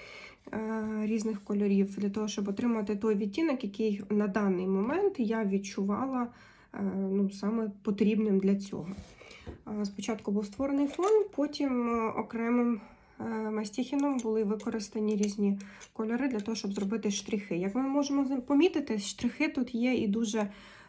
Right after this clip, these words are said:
ось такі, е, розмашисті, а, а також є, е, дуже плавні, ось такі і, і великі. І велику користь, е, е, саме для мене несе, е,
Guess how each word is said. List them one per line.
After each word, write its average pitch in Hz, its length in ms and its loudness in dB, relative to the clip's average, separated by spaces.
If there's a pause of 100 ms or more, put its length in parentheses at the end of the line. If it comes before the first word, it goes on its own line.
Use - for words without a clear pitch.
(320)
ось 208 140 0
такі, 202 440 0 (320)
е, 208 380 2
розмашисті, 254 920 2 (180)
а, 196 320 0
а 214 60 0
також 240 480 -2
є, 226 320 2
е, 208 180 -2
дуже 202 320 0
плавні, 262 640 0
ось 220 180 -6
такі 233 480 -2
і, 220 60 -4
і 214 220 0
великі. 190 460 0
І 214 260 -2
велику 262 340 0
користь, 285 540 -2
е, 240 360 0 (180)
е, 226 340 -2
саме 240 460 -2 (480)
для 220 160 2
мене 240 280 4
несе, 220 480 -2 (460)
е, 220 540 0